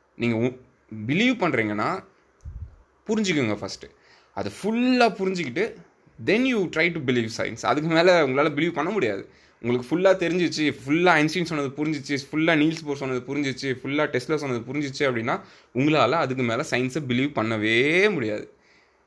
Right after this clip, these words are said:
அதுதான் உண்மை. இங்க நிறைய பேர் சயின்ஸை பிலீவ் பண்றதுக்கு காரணமே அவங்களுக்கு சயின்ஸ் தான் ஃபுல்லா தெரியல. அதுதான் காரணம். இங்க இருக்கிற ஒரு பிரம்மாண்டத்தை பார்த்து அவங்க வந்து வியந்து அதுல அப்படியே போய் பிடிச்சிக்கிறாங்க. "ஏய், எனக்கு சயின்ஸ் தான் கெத்து, சயின்ஸ் தான் கெத்துன்னு" கிடையவே கிடையாது. இது வந்து வெறும்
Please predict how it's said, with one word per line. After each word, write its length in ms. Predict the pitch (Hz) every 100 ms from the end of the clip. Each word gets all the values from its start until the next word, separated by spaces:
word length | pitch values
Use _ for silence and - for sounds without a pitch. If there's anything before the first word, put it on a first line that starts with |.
| _ _ _ _
அதுதான் 480 | - 165 147 156 131
உண்மை. 300 | 147 147 101 - -
இங்க 180 | 131 156
நிறைய 320 | 147 165 196
பேர் 140 | 202
சயின்ஸை 340 | 202 170 185 160
பிலீவ் 200 | 170 180
பண்றதுக்கு 220 | 156 127
காரணமே 260 | 120 117 131
அவங்களுக்கு 320 | 160 139 135
சயின்ஸ் 340 | 151 160 160 156
தான் 0 |
ஃபுல்லா 240 | 151 143
தெரியல. 340 | 143 156 143
அதுதான் 520 | - 110 117 139 143 - - - _ -
காரணம். 360 | 113 117 113
இங்க 120 | 113
இருக்கிற 260 | 120 139 175
ஒரு 140 | 143
பிரம்மாண்டத்தை 640 | 113 127 165 208 202 160 143
பார்த்து 320 | 143 147 160
அவங்க 220 | 147 120
வந்து 220 | 120 147
வியந்து 460 | 131 151 165 165 165
அதுல 160 | 131
அப்படியே 340 | 120 113 156 156
போய் 260 | 120 147 147
பிடிச்சிக்கிறாங்க. 580 | 156 170 143 110 104 107
"ஏய், 140 | 120
எனக்கு 280 | 127 110 131
சயின்ஸ் 140 | 131
தான் 160 | 131 120
கெத்து, 180 | 113 113
சயின்ஸ் 260 | 120 117
தான் 180 | 117 110
கெத்துன்னு" 140 | 101
கிடையவே 320 | 131 139 139 139
கிடையாது. 260 | 110 107
இது 100 | 107
வந்து 200 | 110 156
வெறும் 360 | 139 127 208